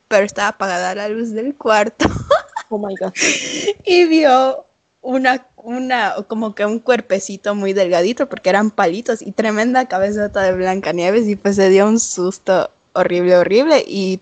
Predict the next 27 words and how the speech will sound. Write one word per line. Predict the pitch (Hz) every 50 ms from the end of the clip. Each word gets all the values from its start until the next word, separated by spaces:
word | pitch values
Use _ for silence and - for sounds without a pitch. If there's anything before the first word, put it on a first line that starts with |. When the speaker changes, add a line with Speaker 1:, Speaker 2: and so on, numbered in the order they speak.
| _ _
Speaker 1:
terminaron, | - 196 196 190 202 208 208 196 185 196 202 196
Speaker 2:
Oh | 202 208 214
my | 190
God. | 190 190 190 190 269
Speaker 1:
no, | 330 440 - 370 311
no | 302 339 453
sé | - 554 539
qué | - 523
hicieron | 466 - 440 320 320 311
con | - 311 285
mi | 269 240
perchero, | 233 - 190 208 208 - 214 196 202 208 202
pero | - 196 202 202 202
mi, | 202 185 -
mi | 220 220 214
papá | - 196 - 196 190
no | 202 220 220
lo | 208 196
dejó | 175 180 196 202
en | 180 175
el | 170 170 -
cuarto, | - - - - _ _ - - - _ _ _ _ _ _
porque | - 208 190 - 190 208
sí, | - - 370
Speaker 2:
<laughs> | 392 403 - 427 480 - - _ - _
Speaker 1:
daba | 214 214 220 226 220
miedo. | 196 170 151 -